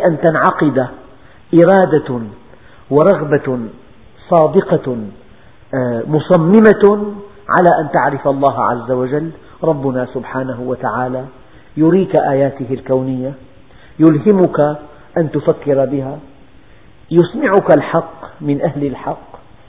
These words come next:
يجمعك مع أهل الحق في مكان الحق وهو المسجد. إذن في التوكل أشياء ثلاثة،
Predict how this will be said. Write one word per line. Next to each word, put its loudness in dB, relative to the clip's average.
يجمعك 2
مع 0
أهل -2
الحق -4
في 4
مكان 2
الحق -10
وهو 0
المسجد. -8
إذن 2
في 0
التوكل 2
أشياء 2
ثلاثة، -6